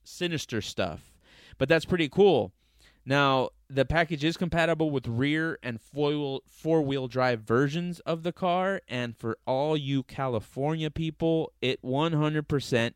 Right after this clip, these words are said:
is carb certified, so you can smog this supercharger, which honestly I feel like is becoming more and more rare.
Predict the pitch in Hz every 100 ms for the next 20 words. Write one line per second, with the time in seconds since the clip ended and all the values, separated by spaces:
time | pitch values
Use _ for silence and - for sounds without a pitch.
0 | _ 113 107 107 104 107 - - _ _
1 | _ _ - 127 123 120 117 117 - _
2 | _ - - - 131 131 113 120 107 98
3 | 82 76 - - 131 123 120 117 107 117
4 | 110 113 113 - - 120 123 135 139 131
5 | 127 - _ _ 113 123 135 127 - -
6 | _ - - 151 139 127 - 117 110 101
7 | 92 95 104 - 123 139 131 143 123 -
8 | 131 123 113 113 - 113 101 101 117 143
9 | 151 - 127 117 101 98 107 156 165 156